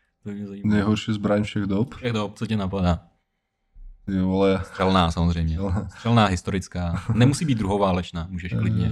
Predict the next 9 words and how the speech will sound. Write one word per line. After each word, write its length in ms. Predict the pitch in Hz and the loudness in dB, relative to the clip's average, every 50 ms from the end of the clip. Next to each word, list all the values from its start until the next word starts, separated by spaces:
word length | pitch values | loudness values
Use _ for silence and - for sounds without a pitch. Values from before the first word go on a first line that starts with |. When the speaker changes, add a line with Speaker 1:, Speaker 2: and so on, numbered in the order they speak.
| 117 117 - | -2 -4 -6
Speaker 2:
šoša. 580 | - - - 117 113 - - 113 113 107 107 - - _ _ _ _ _ _ _ | -8 -6 -4 -4 -4 0 0 0 0 0 -2 -8 -16 _ _ _ _ _ _ _
Speaker 1:
Šoša. 400 | _ - 104 95 - 92 80 82 - - _ _ _ _ | _ -10 -10 -8 -6 -6 -6 -8 -10 -16 _ _ _ _
Speaker 2:
Šoša. 240 | - _ - 110 113 - - _ _ _ _ _ _ _ | -16 _ -8 -8 -8 -8 -12 _ _ _ _ _ _ _
Speaker 1:
Co 100 | _ - | _ -2
je 40 | 123 | -2
šoša? 400 | 127 - 104 - - 104 98 98 - _ _ _ _ - | -2 -2 -4 -4 -6 -8 -8 -10 -14 _ _ _ _ -6
Speaker 2:
Co 60 | 110 | -6
je 40 | 101 | -4
šoša? 380 | - - 110 107 123 135 139 | -4 -6 -6 -4 -4 -4 -4